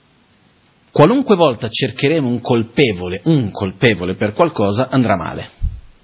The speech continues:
Perché per il quanto ci cercheremo di incolpare qualcuno per qualcosa, non è mai il vero colpevole.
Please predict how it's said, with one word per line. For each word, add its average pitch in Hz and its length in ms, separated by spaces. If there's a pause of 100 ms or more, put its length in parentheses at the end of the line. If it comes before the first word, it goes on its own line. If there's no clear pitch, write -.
(800)
Perché 175 360 (240)
per 147 120
il 147 100
quanto 220 400
ci - 160
cercheremo 165 560
di 120 80
incolpare 131 640
qualcuno 120 720
per 107 200
qualcosa, 165 580
non 190 160
è 196 60
mai 196 220
il 98 80
vero 92 300
colpevole. 78 720